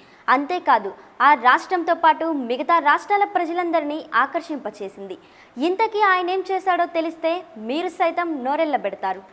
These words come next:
ఛత్తీస్గఢ్ రాష్ట్రంలోని నవగఢ్ నియోజకవర్గంలో ఎమ్మెల్యే అభ్యర్థిగా ఉన్న దయాల్ దాస్ గతంలో మంత్రిగా పనిచేశారు. తిరిగి ఈసారి ఎన్నికల బరిలో పోటీకి దిగారు, ప్రచారం చేశారు.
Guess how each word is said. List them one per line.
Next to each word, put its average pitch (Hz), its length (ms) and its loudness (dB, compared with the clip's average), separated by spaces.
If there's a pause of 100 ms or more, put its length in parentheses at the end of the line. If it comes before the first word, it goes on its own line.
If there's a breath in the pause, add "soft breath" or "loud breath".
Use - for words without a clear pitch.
(400)
ఛత్తీస్గఢ్ 330 580 0
రాష్ట్రంలోని 349 640 4 (180)
నవగఢ్ 339 440 4
నియోజకవర్గంలో 339 840 2 (300)
ఎమ్మెల్యే 311 340 0
అభ్యర్థిగా 330 560 0
ఉన్న 311 120 -2 (220)
దయాల్ 311 340 2
దాస్ 320 220 -2 (160)
గతంలో 330 420 0 (480 loud breath)
మంత్రిగా 381 400 2 (140)
పనిచేశారు. 208 580 -4 (320 loud breath)
తిరిగి 311 280 0 (160)
ఈసారి 330 300 2 (120)
ఎన్నికల 381 300 0 (100)
బరిలో 311 260 0 (160)
పోటీకి 285 360 -4 (100)
దిగారు, 220 340 -2 (220)
ప్రచారం 262 420 -2 (100)
చేశారు. 190 400 -6